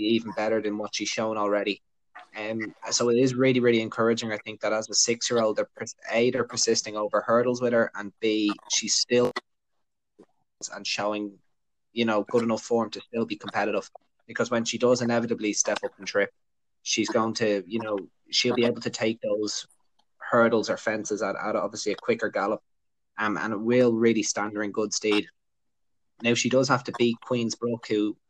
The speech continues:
was third in last year's Champion Bumper at the Cheltenham Festival.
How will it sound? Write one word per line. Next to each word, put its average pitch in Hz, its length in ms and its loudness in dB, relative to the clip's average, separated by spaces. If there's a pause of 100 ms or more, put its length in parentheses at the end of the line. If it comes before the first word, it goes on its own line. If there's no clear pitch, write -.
(260)
was 110 200 0
third 120 340 2
in 110 100 -2
last 107 240 -4
year's 107 140 -4
Champion 107 440 -8
Bumper 113 300 -2
at 104 100 -2
the - 140 -10
Cheltenham 104 280 -8
Festival. 113 480 -4